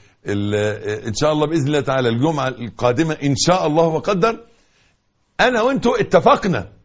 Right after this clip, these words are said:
إن إحنا نصوم إن شاء الله من ال-، من السبت للجمعة القادمة، السبع أيام دول صيام، وخصوصًا إن فيهم الثلاث أيام البيض، ثلاث وأربع وخميس، فإحنا نصوم سبت وحد واثنين،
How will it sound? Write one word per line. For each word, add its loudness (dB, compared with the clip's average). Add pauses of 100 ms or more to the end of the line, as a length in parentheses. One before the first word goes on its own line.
(100)
إن 0
إحنا -2
نصوم -2
إن -2
شاء 0
الله 0 (280)
من 0
ال-، 0
من 0
السبت 0 (220)
للجمعة 2
القادمة، -2 (260)
السبع 2
أيام -2
دول 2 (260)
صيام، 0 (640)
وخصوصًا 0 (420)
إن 0
فيهم -2
الثلاث -4
أيام 0
البيض، -4
ثلاث 0
وأربع 0
وخميس، -6 (1800)
فإحنا 0
نصوم 0
سبت 0
وحد 0
واثنين، -2